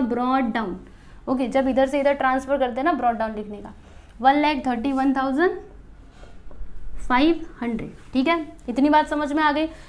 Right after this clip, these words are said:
अब क्या करना है, दोनों साइड को प्लस करो, देखो कौन सा ज़्यादा है, अगर ये ज़्यादा तब आपको नेट प्रॉफिट होगा,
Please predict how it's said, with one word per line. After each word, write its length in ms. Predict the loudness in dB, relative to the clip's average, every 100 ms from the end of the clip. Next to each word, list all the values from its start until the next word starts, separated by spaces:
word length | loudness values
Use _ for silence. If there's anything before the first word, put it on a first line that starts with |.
| 2
अब 100 | 2
क्या 200 | 8 8
करना 260 | 10 8 8
है, 80 | 6
दोनों 240 | 6 4
साइड 240 | 2 2 6
को 120 | 6
प्लस 240 | 6 4
करो, 180 | 4 4
देखो 240 | 4 2 2
कौन 200 | 2 2
सा 100 | 2
ज़्यादा 280 | 4 4 4
है, 80 |
अगर 220 | 4 4 4
ये 180 | 2
ज़्यादा 280 | 4 6 6 4
तब 160 | 4
आपको 280 | 4 4 2
नेट 240 | 2 2
प्रॉफिट 320 | 4 4 6 6
होगा, 220 | 8